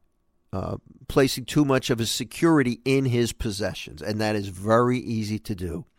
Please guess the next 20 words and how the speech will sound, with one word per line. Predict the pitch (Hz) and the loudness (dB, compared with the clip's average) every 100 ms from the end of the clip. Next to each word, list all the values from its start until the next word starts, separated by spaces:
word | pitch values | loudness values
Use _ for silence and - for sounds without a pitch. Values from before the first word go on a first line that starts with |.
| _ _ - - - _ _ _ _ _ | _ _ -20 -20 -20 _ _ _ _ _
You | - | 0
know, | 127 | 4
if | 143 | 4
you | 139 | 8
have | 127 | 8
a | 117 | 8
lot | 113 127 165 | 8 8 10
of | 185 | 8
money | 202 147 92 - _ _ _ _ _ _ _ _ _ _ _ _ _ _ _ _ _ _ _ | 6 4 0 -8 _ _ _ _ _ _ _ _ _ _ _ _ _ _ _ _ _ _ _
socked | - - 123 135 - | -8 2 6 6 6
away | 156 151 151 | 8 8 8
in | |
the | 151 | 6
bank, | 156 156 117 156 - - _ _ _ _ _ _ _ _ _ _ _ _ _ _ _ _ _ _ _ _ _ _ _ - | 8 8 6 -2 -16 -20 _ _ _ _ _ _ _ _ _ _ _ _ _ _ _ _ _ _ _ _ _ _ _ -6
and | 107 | 2
maybe | 123 | 6
a | 131 | 8
lot | 131 131 | 10 8
of | 127 | 6
possessions | - 110 120 143 - - 76 80 - - | 0 0 4 4 2 -6 -12 -16 -16 -18